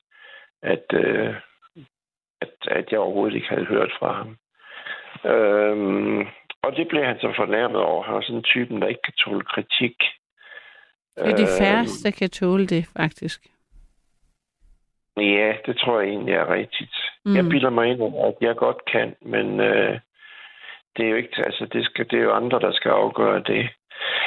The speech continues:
Speaker 1: Men, øh, så var det slut med det også, med det. Men så, øh, et års tid efter, så skrev jeg til ham, at det var sgu egentlig lidt for fjollet, det her, Claus. Jeg synes, vi skal ses igen. Og så kom han så med en hel masse forklaringer med, at han havde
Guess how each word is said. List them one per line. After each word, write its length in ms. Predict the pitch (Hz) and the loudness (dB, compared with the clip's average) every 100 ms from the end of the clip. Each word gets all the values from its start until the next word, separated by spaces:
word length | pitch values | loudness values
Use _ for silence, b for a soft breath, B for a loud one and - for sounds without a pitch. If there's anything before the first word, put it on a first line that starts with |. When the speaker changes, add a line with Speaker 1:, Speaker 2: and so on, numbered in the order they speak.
| B - _ | B -12 _
Speaker 1:
Men, 480 | 170 117 120 117 113 | -2 2 2 2 2
øh, 580 | 113 110 110 110 110 113 | 2 2 2 0 0 2
så 480 | - - - 180 180 | 4 6 4 2 2
var 100 | 170 | -2
det 140 | 143 | 0
slut 320 | - 170 175 - | 0 0 0 0
med 120 | 131 | 2
det 140 | 131 | 2
også, 260 | 143 151 - | 2 -2 0
med 160 | 123 123 | 0 2
det. 340 | 143 160 - | 2 2 0
Men 100 | 135 | 2
så, 320 | - 175 170 | 4 6 4
øh, 180 | 143 127 | 4 4
et 80 | 117 | 4
års 240 | 117 120 - | 4 2 2
tid 280 | 165 151 127 | 2 4 4
efter, 280 | 143 - 107 | 2 0 0
så 180 | - 127 | 2 2
skrev 340 | - 131 123 | 4 4 4
jeg 120 | 107 | 2
til 140 | - 104 | 2 2
ham, 140 | 104 | 2
at 140 | 85 - | 0 2
det 100 | 95 | 2
var 60 | 92 | 2
sgu 160 | - | 2
egentlig 260 | 90 92 82 | 2 2 0
lidt 200 | 85 - | 0 0
for 100 | - - | -8 0
fjollet, 380 | - 85 - - | 2 2 0 -6
det 100 | 95 | -4
her, 140 | - - | -4 -4
Claus. 320 | - - - | -4 -4 -4
Jeg 100 | - | -8
synes, 260 | - - - | -4 -2 -2
vi 60 | - | -2
skal 180 | - - | -4 -2
ses 420 | - 110 117 - | 0 2 0 -4
igen. 320 | - 80 131 - B B B B B B B B - | 0 0 0 -10 B B B B B B B B -6
Og 140 | - | 0
så 120 | 180 | 0
kom 280 | - 160 143 | 0 -2 -2
han 140 | 117 | -4
så 180 | 113 127 | 0 0
med 480 | 113 110 104 101 98 | 2 0 2 2 0
en 120 | 98 | -2
hel 200 | 104 107 | -2 0
masse 420 | 95 95 - - - | 0 0 0 -2 -4
forklaringer 560 | - - 95 90 87 - | -4 0 2 0 -2 -2
med, 160 | 98 | 0
at 120 | 98 | 0
han 180 | 101 101 | 0 0
havde 220 | 104 101 | 0 -2